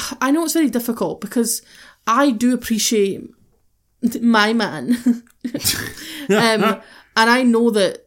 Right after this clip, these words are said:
Speaker 1: like, I know Dave's sitting right there, but I know Dave treats me very well, and I know a lot of m-, people don't get treated like that, and I know I'm very lucky for that. So I guess it could seem like it's very easy for me to say, like, "Leave him," or whatever.
Speaker 2: I'm a king 'cause I do the bare minimum.
Speaker 1: But,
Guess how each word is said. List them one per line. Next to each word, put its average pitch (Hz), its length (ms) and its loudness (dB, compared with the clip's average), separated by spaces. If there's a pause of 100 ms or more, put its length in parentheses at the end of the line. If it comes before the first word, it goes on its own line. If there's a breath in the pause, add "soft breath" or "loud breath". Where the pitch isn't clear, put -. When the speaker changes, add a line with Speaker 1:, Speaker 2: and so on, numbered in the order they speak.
Speaker 1:
like, 202 220 0
I 208 100 0
know 208 180 2
Dave's 196 320 -2
sitting 190 220 -2
right 185 180 -2
there, 185 200 0
but 202 160 -2
I 233 140 2
know 226 200 4
Dave 220 300 0
treats - 260 -4
me 214 80 0
very 190 220 0
well, 185 180 0
and 185 100 0
I 185 60 0
know 196 260 2
a - 20 2 (120)
lot 185 160 0
of 190 80 -2
m-, 185 220 -6
people 196 260 -4
don't 185 220 -2
get - 120 -6
treated 185 280 -4
like 185 140 -4
that, 180 140 0
and 185 120 -2
I 190 60 2
know 196 200 2
I'm 196 140 2
very 185 180 0
lucky 185 300 -4
for 196 140 -6
that. - 260 -10 (280 loud breath)
So 233 180 -2
I 202 40 2
guess 214 300 0
it - 100 -6
could 233 140 -2
seem 202 240 0
like 190 160 0
it's 196 100 -4
very 196 200 -2
easy 208 320 -2
for 196 140 -6
me 185 180 -2
to 190 60 -6
say, 190 380 0 (400 loud breath)
like, 185 340 -4
"Leave 208 280 0
him," 170 180 -2
or 175 80 -6
whatever. 196 560 -4
Speaker 2:
I'm 185 140 -2
a - 20 -2
king 123 380 -4
'cause 117 100 -6
I 143 100 -4
do 123 140 -2
the 117 80 -4
bare 151 180 -4
minimum. 117 520 -6 (500 loud breath)
Speaker 1:
But, 220 320 2